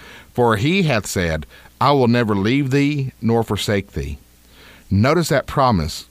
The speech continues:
God and our Lord and Savior Jesus Christ will never leave us nor forsake us. And so, therefore, we shouldn't be covetous. We should trust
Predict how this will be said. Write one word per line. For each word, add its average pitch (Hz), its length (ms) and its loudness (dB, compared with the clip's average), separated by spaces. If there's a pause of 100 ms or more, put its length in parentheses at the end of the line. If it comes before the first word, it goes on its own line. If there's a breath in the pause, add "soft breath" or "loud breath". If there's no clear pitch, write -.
God 127 480 0 (440)
and 104 320 2 (140)
our 113 160 2
Lord 127 260 2
and 127 80 0
Savior 131 300 0
Jesus 113 420 -2
Christ - 600 -2
will 107 120 0
never 110 300 2
leave 123 300 0
us 139 300 -4 (140)
nor 117 220 0
forsake 104 520 -4
us. - 240 -12 (920 loud breath)
And 123 180 0
so, 147 220 2
therefore, 147 440 2
we 120 120 2
shouldn't 127 300 0
be 113 80 -2
covetous. 127 680 -4
We 110 140 -2
should 113 180 -2
trust 143 460 -2